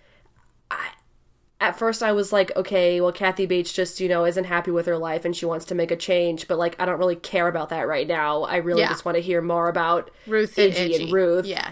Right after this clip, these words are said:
Speaker 2: yeah, yeah, yeah.
Speaker 1: Yeah.
Speaker 2: Yeah.
Speaker 1: And then, and then, yeah, as, as Kathy Bates goes on with her life, 'cause this,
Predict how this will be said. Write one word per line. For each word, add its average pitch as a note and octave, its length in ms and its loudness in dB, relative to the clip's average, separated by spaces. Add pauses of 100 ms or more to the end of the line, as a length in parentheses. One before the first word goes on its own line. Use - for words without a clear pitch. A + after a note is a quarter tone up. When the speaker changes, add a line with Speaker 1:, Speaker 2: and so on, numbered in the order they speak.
Speaker 2:
yeah, E3 140 -10
yeah, D#3 160 -8
yeah. - 220 -10
Speaker 1:
Yeah. F3+ 360 2 (160)
Speaker 2:
Yeah. - 180 -10 (460)
Speaker 1:
And F#3 260 2
then, E3+ 480 0 (1500)
and B3+ 140 -2
then, B3+ 100 4
yeah, A#3 280 4
as, A3 160 2
as A3 180 2
Kathy G#3+ 340 0
Bates G3+ 280 2
goes G3+ 240 4
on G3 260 4
with F#3+ 120 0
her G3 200 4
life, F#3 240 2
'cause G#3 180 -4
this, C4+ 300 2